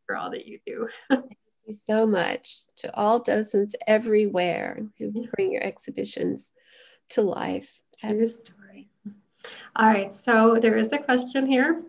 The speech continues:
Speaker 1: and I know that, um, anything, if, if we have questions that come in a little bit later or,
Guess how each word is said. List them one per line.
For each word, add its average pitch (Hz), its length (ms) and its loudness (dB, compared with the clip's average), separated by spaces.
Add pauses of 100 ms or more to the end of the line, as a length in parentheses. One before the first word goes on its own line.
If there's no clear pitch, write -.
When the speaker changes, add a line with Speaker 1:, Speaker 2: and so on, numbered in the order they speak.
Speaker 1:
and 208 440 2
I 208 140 2
know 208 220 4
that, 202 380 2
um, 190 400 -4
anything, 214 840 4 (420)
if, - 440 2
if 226 200 6
we 226 120 8
have 220 260 4
questions 220 400 2
that 202 120 -2
come 196 260 0
in 208 100 0
a 185 100 0
little 185 200 -2
bit 190 320 -4
later 233 720 6
or, 185 580 0